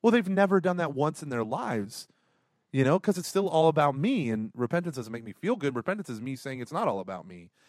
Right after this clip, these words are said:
And I have these false gods that are literally ruining me. And so for me, th-, driving home the personal relationship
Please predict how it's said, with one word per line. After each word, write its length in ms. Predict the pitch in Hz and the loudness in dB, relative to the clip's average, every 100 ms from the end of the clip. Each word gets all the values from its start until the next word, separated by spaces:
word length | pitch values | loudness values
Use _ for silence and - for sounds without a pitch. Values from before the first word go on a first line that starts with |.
| _ _ _ | _ _ _
And 140 | 123 | 2
I 80 | 123 | 4
have 140 | 139 143 | 4 2
these 160 | 143 | -4
false 300 | - 131 123 | -4 -4 -4
gods 340 | - 165 165 113 | -6 -4 -4 -2
that 120 | 110 | -2
are 100 | 107 | 0
literally 400 | 110 127 123 123 | 2 4 4 2
ruining 480 | 117 156 110 92 92 | 2 2 0 -6 -10
me. 260 | 87 82 _ _ _ - | -10 -12 _ _ _ -6
And 140 | 127 | -2
so 160 | 151 123 | 0 0
for 180 | - | 0
me, 320 | 127 151 185 135 | -2 -2 -4 -6
th-, 240 | _ - - | _ -20 -12
driving 640 | - 120 127 156 175 160 | -6 -2 0 0 -2 -4
home 220 | 135 143 110 | -4 -4 -4
the 80 | |
personal 420 | - 131 135 143 117 | -8 -8 -10 -8 -6
relationship 680 | 107 104 107 139 160 156 | -4 -4 -8 -8 -6 -6